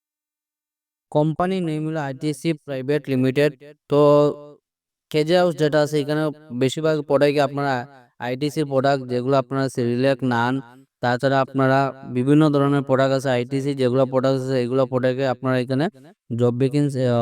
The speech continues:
এফএমসিজি ডিপার্টমেন্টে আপনারা এখানে কাজ করার সুযোগ আছে।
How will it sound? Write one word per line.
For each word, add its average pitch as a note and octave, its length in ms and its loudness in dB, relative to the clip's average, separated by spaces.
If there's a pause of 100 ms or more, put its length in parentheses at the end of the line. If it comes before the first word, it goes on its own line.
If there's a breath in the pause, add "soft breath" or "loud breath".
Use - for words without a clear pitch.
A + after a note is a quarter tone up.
(1160)
এফএমসিজি D#3 480 0
ডিপার্টমেন্টে C3+ 540 -2
আপনারা C#3 240 0
এখানে C3+ 220 -2
কাজ B2+ 220 -4
করার C#3 200 0
সুযোগ B2+ 280 -6
আছে। C3+ 260 -4